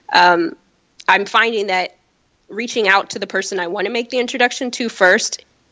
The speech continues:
is helpful, too. So you, you might say, so that building your network. So someone might re-,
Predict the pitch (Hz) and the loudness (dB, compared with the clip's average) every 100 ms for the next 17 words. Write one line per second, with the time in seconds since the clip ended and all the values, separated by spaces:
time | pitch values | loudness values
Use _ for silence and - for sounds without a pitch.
0 | _ _ _ _ 190 - 208 - - - | _ _ _ _ -2 2 2 2 -4 -6
1 | - _ _ _ _ _ _ _ _ - | -8 _ _ _ _ _ _ _ _ -4
2 | 220 165 180 - 185 185 208 196 - 208 | 0 0 -2 2 4 4 2 0 0 2
3 | 208 208 202 - 190 185 185 _ - - | 4 4 2 2 2 2 0 _ -4 0
4 | 220 202 202 262 254 226 202 190 180 170 | 2 0 4 4 4 2 2 0 0 -4
5 | 175 - 190 196 - - - - - - | -4 -2 0 0 -4 -18 -20 -20 -20 -20
6 | _ - - 240 226 196 - | _ -2 2 4 4 0 0